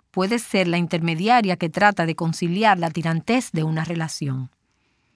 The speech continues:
¿No te parece interesante que cuando ha habido un distanciamiento, es difícil distinguir entre quién es la persona ofendida y quién es el ofensor?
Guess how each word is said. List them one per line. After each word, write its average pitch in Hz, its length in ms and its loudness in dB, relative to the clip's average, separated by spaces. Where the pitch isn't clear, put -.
¿No 285 140 2
te 440 100 2
parece 254 360 4
interesante 170 880 0
que 185 140 0
cuando 180 360 4
ha 247 140 10
habido 277 260 0
un 269 80 2
distanciamiento, 185 1120 0
es 269 220 2
difícil 254 680 0
distinguir 180 840 0
entre 180 320 0
quién 269 240 2
es 302 120 -2
la 262 100 6
persona 240 400 2
ofendida 214 580 4
y 185 100 -2
quién 185 240 0
es 269 140 -2
el 254 100 0
ofensor? 240 640 -6